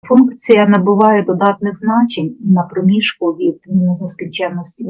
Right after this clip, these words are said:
ікс один, не включаючи в об'єднанні від ікс два, не включаючи до нескінченності,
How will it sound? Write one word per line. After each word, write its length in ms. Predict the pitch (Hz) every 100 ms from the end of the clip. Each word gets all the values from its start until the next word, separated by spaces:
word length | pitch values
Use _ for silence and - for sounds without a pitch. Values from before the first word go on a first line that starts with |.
| 311
ікс 240 | 202 -
один, 240 | 190 185 220
не 80 | 208
включаючи 800 | - 208 208 202 196 190 -
в 60 | 185
об'єднанні 640 | 175 190 185 180 175 175
від 160 | 170 -
ікс 160 | 165 180
два, 240 | 165 180
не 100 | 170
включаючи 640 | 165 175 - 175 170 - 165
до 80 | 175
нескінченності, 1080 | 160 - 170 - 220 226 220 - 208 214